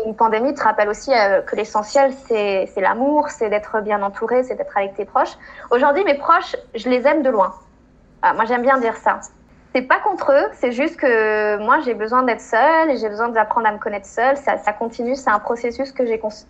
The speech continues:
que j'ai commencé à mes vingt et un ans quand j'ai commencé à partir en Espagne. Aujourd'hui, il me définit complètement et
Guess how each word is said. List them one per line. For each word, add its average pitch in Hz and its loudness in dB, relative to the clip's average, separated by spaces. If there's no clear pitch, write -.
que 233 -4
j'ai 233 -4
commencé 240 0
à 254 4
mes 226 -4
vingt 220 -2
et 240 0
un 233 4
ans 247 2
quand 214 -4
j'ai 208 -8
commencé 214 -4
à 220 0
partir 226 -2
en 220 0
Espagne. 233 -2
Aujourd'hui, 247 2
il 294 0
me 262 -2
définit 240 -4
complètement 226 2
et - -2